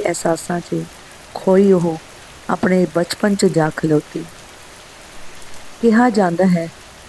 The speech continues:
ਸਮੇਂ ਰੇਤ ਦੀ ਤਰ੍ਹਾਂ ਹੁੰਦਾ ਹੈ ਜੋ ਮੁੱਠੀ 'ਚੋਂ ਫਿਸਲ ਜਾਂਦਾ ਹੈ ਅਤੇ ਕਦੇ ਮੁੜ ਕੇ ਨਹੀਂ ਆਉਂਦਾ। ਪਰ ਕਈ ਵਾਰੀ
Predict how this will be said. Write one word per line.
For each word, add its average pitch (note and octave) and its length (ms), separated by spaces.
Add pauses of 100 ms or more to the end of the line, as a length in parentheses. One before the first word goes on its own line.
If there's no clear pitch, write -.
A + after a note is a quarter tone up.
(400)
ਸਮੇਂ F#3 320
ਰੇਤ G3 360
ਦੀ G#3 100
ਤਰ੍ਹਾਂ F3+ 280
ਹੁੰਦਾ D#3+ 300
ਹੈ E3 200 (540)
ਜੋ A3 120
ਮੁੱਠੀ G3 400
'ਚੋਂ G#3 140
ਫਿਸਲ G3 360
ਜਾਂਦਾ D#3+ 380
ਹੈ D3+ 160 (540)
ਅਤੇ B3 180
ਕਦੇ B3 320
ਮੁੜ G#3+ 200
ਕੇ F3+ 180
ਨਹੀਂ D#3+ 300
ਆਉਂਦਾ। D3+ 260 (600)
ਪਰ F3 300
ਕਈ F#3 260
ਵਾਰੀ E3 340